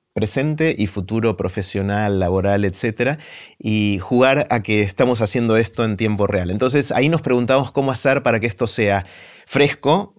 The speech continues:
pero a la vez que tenga el tiempo de decantar, porque acá vamos a conversar un, un ratito nada más. Entonces, lo que hicimos fue lo siguiente, por sugerencia de Mercedes, le mandé una, por WhatsApp, le mandé audios de WhatsApp a Mer con algunas preguntas que me estoy haciendo yo,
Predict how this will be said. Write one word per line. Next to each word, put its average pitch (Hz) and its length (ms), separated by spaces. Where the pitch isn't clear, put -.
pero 117 160
a 110 40
la 110 100
vez 123 220
que 120 680
tenga 123 240
el 110 160
tiempo 123 480
de 110 100
decantar, 101 680
porque 98 220
acá 98 100
vamos 110 220
a 90 40
conversar 98 380
un, 98 220
un 107 120
ratito 98 420
nada 95 140
más. 92 180
Entonces, 135 260
lo 143 100
que 131 60
hicimos 156 260
fue 139 100
lo 120 80
siguiente, 127 440
por 92 180
sugerencia 107 480
de 101 80
Mercedes, 170 480
le 117 120
mandé 131 680
una, 110 480
por 120 120
WhatsApp, 117 500
le 98 100
mandé 120 340
audios 123 340
de 117 80
WhatsApp 104 600
a 95 100
Mer 120 460
con 113 400
algunas 131 360
preguntas 120 440
que 104 40
me 98 60
estoy 98 160
haciendo 104 300
yo, 175 260